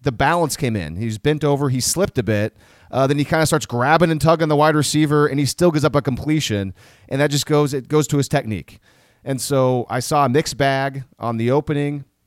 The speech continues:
Uh, yeah, he played for a big school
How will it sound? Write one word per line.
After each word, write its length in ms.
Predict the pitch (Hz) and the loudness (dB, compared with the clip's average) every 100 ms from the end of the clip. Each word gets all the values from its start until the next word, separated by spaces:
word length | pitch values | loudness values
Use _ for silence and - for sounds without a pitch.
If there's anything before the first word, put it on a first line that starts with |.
| _ _ _ _ _ _ - _ - | _ _ _ _ _ _ -20 _ -20
Uh, 40 | - - 90 | -20 -20 -20
yeah, 160 | - 120 | -16 -6
he 140 | 120 | -6
played 320 | 147 165 165 - | -4 -2 -2 -2
for 160 | 151 | -4
a 40 | 120 | 0
big 220 | 156 165 | -2 -2
school 480 | - - 160 175 | -8 -4 0 0